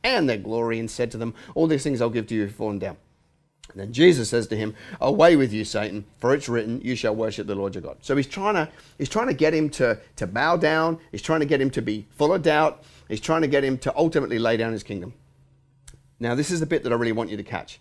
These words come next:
"Then the devil left him, and behold, angels came and ministered to him." Other versions say angels came and tended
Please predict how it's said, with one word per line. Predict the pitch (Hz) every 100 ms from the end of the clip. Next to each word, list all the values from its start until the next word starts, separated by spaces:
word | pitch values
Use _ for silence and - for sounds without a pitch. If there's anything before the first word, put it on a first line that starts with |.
| _
"Then | - 127
the |
devil | 110 135 196
left | 143 131
him, | 135 185 _ _ _ _ _
and | 131 131 110
behold, | 120 - - 214 120 107 135 - - - -
angels | 147 160 165 170 160 - _
came | - 139 143 143 139 - _ -
and | 123 120
ministered | 120 113 - -
to |
him." | - 85 - - -
Other | 143
versions | 143 139 139 139 135 135 -
say | 131 117 123 - - - -
angels | 123 123 123
came | - 120 120 120 - _ _ -
and | 104 - _ _
tended | - 139 143 101 104